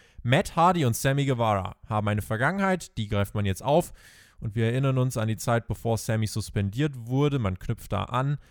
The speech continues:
Ein Finish durch Musikablenkung ist nicht mein Favorite Finish. Und dass Sammy Guevara in seinem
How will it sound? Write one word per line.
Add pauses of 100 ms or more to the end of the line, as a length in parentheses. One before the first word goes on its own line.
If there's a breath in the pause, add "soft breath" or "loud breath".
(260 soft breath)
Ein
Finish
durch
Musikablenkung (800)
ist (300)
nicht
mein
Favorite
Finish.
Und
dass
Sammy
Guevara
in
seinem